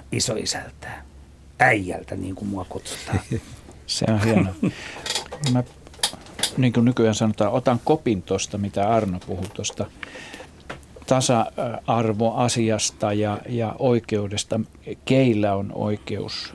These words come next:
Speaker 2: määrittää sitä, millä ehdoilla sitä keskustelua käydään. Että mun mielestä silloin, kun tuli nämä sukupuolikiintiöt, siitähän on jo vuosikymmeniä aikaa, niin tää oli semmonen naisvetoinen, ö, lähtö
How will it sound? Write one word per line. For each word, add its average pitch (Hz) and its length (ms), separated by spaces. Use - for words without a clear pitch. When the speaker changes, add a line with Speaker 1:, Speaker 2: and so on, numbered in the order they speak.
Speaker 2:
määrittää 104 600
sitä, - 140
millä 107 340
ehdoilla 104 380
sitä - 220
keskustelua 107 720
käydään. 104 580
Että - 320
mun 135 140
mielestä 120 260
silloin, 120 360
kun 104 420
tuli 117 260
nämä 98 180
sukupuolikiintiöt, 101 1300
siitähän 92 480
on 92 140
jo 101 180
vuosikymmeniä 95 840
aikaa, - 600
niin 101 400
tää 113 280
oli 123 280
semmonen 113 420
naisvetoinen, 92 1040
ö, 87 240
lähtö - 560